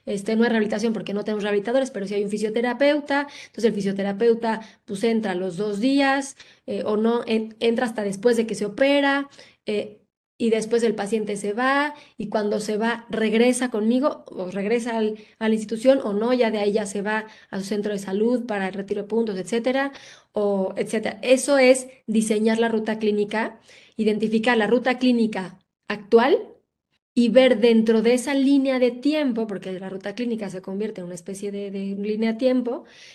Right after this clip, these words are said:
eh, o hay quienes la pueden diseñar como en forma de algoritmo también,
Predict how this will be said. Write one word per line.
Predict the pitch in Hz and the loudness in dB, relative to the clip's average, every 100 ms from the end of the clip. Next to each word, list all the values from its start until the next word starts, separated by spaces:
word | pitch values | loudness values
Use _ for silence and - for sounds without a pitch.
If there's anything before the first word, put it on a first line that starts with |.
| _ | _
eh, | - 220 214 208 202 196 196 196 - _ _ - | -2 0 0 -2 -2 -4 -6 -14 -20 _ _ -8
o | - - - | -6 -6 -6
hay | 214 | -4
quienes | 220 214 208 | -2 -2 -4
la | 202 | -4
pueden | 220 | -4
diseñar | 214 208 202 208 | -4 -4 -4 -4
como | 208 202 | -6 -6
en | 185 | -6
forma | 202 196 | -6 -4
de | 196 | -4
algoritmo | 196 214 254 254 233 | -4 0 0 0 -4
también, | 226 220 214 285 | -4 -4 -4 -6